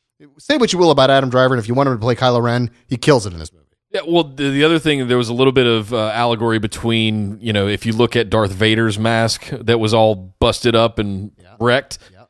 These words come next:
Speaker 2: and then his mask after he beat the hell out of the wall with it, uh, it was, I saw some comparisons and some stuff there, so I thought that was kind of a, a cool moment. But I agree with you, Driver is fantastic in the role.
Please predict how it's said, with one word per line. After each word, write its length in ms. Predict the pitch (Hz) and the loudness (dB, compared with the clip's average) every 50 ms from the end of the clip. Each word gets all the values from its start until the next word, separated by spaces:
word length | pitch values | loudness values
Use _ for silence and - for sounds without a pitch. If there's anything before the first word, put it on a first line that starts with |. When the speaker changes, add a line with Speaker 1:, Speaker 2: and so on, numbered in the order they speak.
| _ _ 107 | _ _ -6
Speaker 2:
and 160 | 110 110 113 | -4 0 2
then 140 | 113 113 107 | 2 2 2
his 280 | 104 131 131 127 117 113 | 4 4 4 4 2 0
mask 340 | 120 113 110 107 - - | -2 0 0 -2 -4 -4
after 240 | 113 110 104 - 113 | -4 -4 -4 -4 -4
he 140 | 95 110 107 | -4 -4 -4
beat 240 | 92 117 117 107 - | -4 -4 -6 -4 -4
the 80 | 110 | -2
hell 160 | 95 117 113 110 | -2 0 2 2
out 100 | 110 107 | 2 0
of 60 | 104 | 0
the 60 | 101 | -2
wall 300 | 98 101 117 127 127 120 110 | -2 0 2 2 2 2 0
with 160 | 104 98 92 | -2 -4 -4
it, 200 | 98 104 - _ - _ _ _ _ _ _ - | -6 -8 -8 _ -20 _ _ _ _ _ _ -4
uh, 260 | 110 110 107 104 104 104 | 0 2 2 2 0 0
it 80 | 113 | -2
was, 260 | 110 113 113 104 95 92 87 | -2 -2 -2 -4 -6 -8 -6
I 180 | 120 110 113 101 | -4 -2 -2 0
saw 260 | - - 143 127 120 | 0 2 4 4 4
some 180 | 110 - 120 107 | 4 0 -4 -6
comparisons 680 | - - 107 92 - 123 120 113 107 - 113 107 95 98 | -6 -8 -6 -2 0 0 0 0 -2 -4 -6 -6 -6 -6
and 120 | 104 98 | -8 -8
some 160 | - - 101 | -6 -8 -8
stuff 300 | 95 - - 143 104 - | -6 -2 0 -2 -2 0
there, 240 | - 113 107 101 95 | 0 0 0 0 0
so 140 | - - 113 | 0 0 0
I 40 | 113 | 2
thought 220 | - 139 127 - | 2 2 2 2
that 160 | 143 139 131 | 2 0 0
was 120 | 120 110 - | -2 -4 -4
kind 180 | - 131 120 | -2 -2 -2
of 80 | 110 101 | -2 -2
a, 180 | 104 101 92 - _ _ - - _ - | -2 -2 -4 -4 _ _ -20 -16 _ -10
a 60 | 107 | -10
cool 260 | - - - 131 123 | -6 -2 0 2 2
moment. 300 | 120 120 120 117 117 117 | 2 2 2 2 0 0
But 100 | 113 131 | 0 2
I 140 | 139 151 160 | 4 4 4
agree 320 | 156 139 117 127 135 139 139 | 4 2 0 -2 -2 0 0
with 120 | 139 127 | 0 0
you, 160 | 131 131 127 | 0 0 0
Driver 460 | 120 110 120 120 127 131 123 123 120 | 0 0 0 2 2 2 2 0 -2
is 100 | 110 101 | -2 -4
fantastic 640 | - - 113 110 95 113 123 123 113 107 - 120 101 | -6 -6 -8 -6 -4 -4 -2 -2 -2 -4 -6 -8 -6
in 120 | 120 113 110 | -6 -6 -6
the 80 | 107 | -4
role. 400 | 104 110 113 113 117 113 101 - | -2 0 2 2 2 2 0 -4